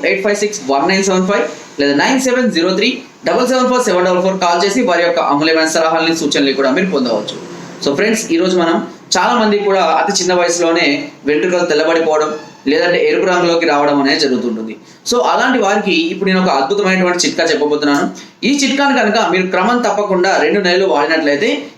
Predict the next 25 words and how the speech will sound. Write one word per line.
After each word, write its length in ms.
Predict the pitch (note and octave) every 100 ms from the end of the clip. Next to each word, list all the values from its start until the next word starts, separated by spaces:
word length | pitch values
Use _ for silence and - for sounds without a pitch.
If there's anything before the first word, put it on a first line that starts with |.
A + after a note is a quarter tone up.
| -
ఎర్ర 180 | D#3+ B3
వెంట్రుకలు 320 | A#3 A3 G#3
కానివ్వండి, 300 | G3 F#3 G3+
తెల్ల 220 | F#3 F3
వెంట్రుకలు 420 | F#3+ F#3 E3+ E3+
కానివ్వండి, 540 | D#3+ D#3 E3 F#3+ D#3+ E3+
పూర్తిగా 360 | G3 G#3 G3+
నలుపు 260 | D3+ D#3 E3+
రంగులోకి 420 | E3 D#3 C#3+ C#3
రావడం 260 | C3+ B2+ B2
అనేది 160 | B2
జరుగుతుంది. 420 | C#3+ A2+ G#2+ G2 - - - - - A#3
So 100 | G#3+
అది 380 | F#3+ F#3 E3+
ఏ 40 | G3+
విధంగా, 580 | G#3 G3+ G3 G3+ G3+ -
అది 140 | C#3+ C#3+
ఎలా 120 | F3+
తయారు 380 | F3+ D#3 D#3+ D#3+
చేసుకోవాలనేది 460 | D3 C#3+ C3 B2+
ఇప్పుడు 200 | C#3 C3+
మనం 100 | D#3+
తెలుసుకుందాం. 400 | F#3 B2 - F2 - - - -
దీనికి 420 | B3 C#4+ C#4 G3+
ముందుగా 640 | F#3+ F#3 C4+ G#3 D#3+ F3+